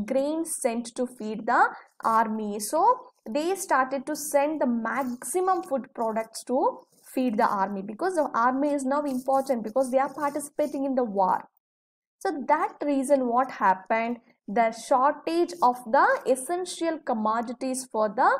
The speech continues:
you know, the people in the cities and the villages. So in the countryside and even in the cities, the people, the citizens of the Russia, they started to face lot of shortage of the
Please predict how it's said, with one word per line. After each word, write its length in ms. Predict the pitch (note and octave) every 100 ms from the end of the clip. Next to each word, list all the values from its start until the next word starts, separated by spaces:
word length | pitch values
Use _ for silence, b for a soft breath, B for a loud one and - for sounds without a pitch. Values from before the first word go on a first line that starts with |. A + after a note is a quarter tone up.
| B B B _ - -
you 100 | A#3+
know, 140 | C#4
the 140 | C#4 -
people 400 | B3+ B3+ C4 B3
in 140 | A#3
the 100 | A3+
cities 540 | A3+ G#3 - A3 G#3+ -
and 180 | G#3 G#3
the 60 | G#3+
villages. 580 | G3+ G3+ G#3 G3+ G3
So 140 | - D#4
in 120 | D4
the 80 | B3
countryside 840 | B3 A3+ A#3+ D4+ D#4+ D#4 D#4+ F#4+
and 180 | E4+ C4+
even 340 | A#3+ B3 C#4
in 100 | C4+
the 100 | B3+
cities, 520 | C4+ C4 - D#4 A#4+ - B B -
the 80 |
people, 720 | C#4 D4 E4+ F4 E4 G#3+ - - _ _ _ _ _ _ _ -
the 160 | C4+
citizens 640 | C4+ D4 - E4+ F4 F4
of 180 | D4 C#4
the 80 | B3
Russia, 480 | A#3 A#3 - B3+ A#3+
they 200 | A#3 C#4+
started 420 | E4+ D#4 B3 B3+
to 80 | C4
face 540 | B3+ - A#3 C4 G#4 - B B -
lot 440 | A#3 A3 G#3 -
of 140 | C#4+ B4+ - - _
shortage 760 | - - C4+ G#3+ G#3+ A#3+ B3 A3+
of 180 | G#3+
the 180 | G3+ C4+